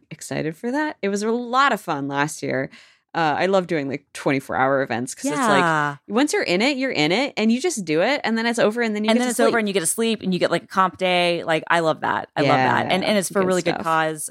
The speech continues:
Speaker 2: Um, and it, what, what games are you gonna be playing?
Speaker 1: I'm gonna be playing Mario Kart and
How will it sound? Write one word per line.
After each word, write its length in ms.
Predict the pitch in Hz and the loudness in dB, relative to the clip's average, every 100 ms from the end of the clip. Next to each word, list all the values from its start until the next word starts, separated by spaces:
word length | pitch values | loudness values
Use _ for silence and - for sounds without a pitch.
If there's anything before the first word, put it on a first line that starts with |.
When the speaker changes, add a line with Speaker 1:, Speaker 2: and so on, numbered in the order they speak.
| - | -2
Speaker 2:
Um, 380 | 156 151 147 - | 2 2 0 -4
and 460 | 156 151 151 151 - - | 0 0 0 -4 -10 -14
it, 180 | - 147 | -6 -6
what, 200 | 160 175 | -2 -2
what 180 | 170 170 | -2 -2
games 240 | 160 156 | -2 -2
are 20 | 160 | -4
you 60 | |
gonna 140 | 139 131 | -4 -6
be 60 | |
playing? 340 | - 127 135 - _ _ _ _ _ _ _ - | -4 -6 -6 -10 _ _ _ _ _ _ _ -2
Speaker 1:
I'm 80 | 226 | 0
gonna 160 | 285 294 | 2 0
be 80 | |
playing 540 | 277 277 262 247 240 233 | -2 0 0 0 0 0
Mario 380 | 214 208 190 180 | 0 2 2 0
Kart 840 | - - 233 233 - - - - - | -6 -2 -2 -2 -6 -6 -6 -8 -14
and 680 | - 196 185 175 170 170 165 | -2 2 4 2 0 -2 -6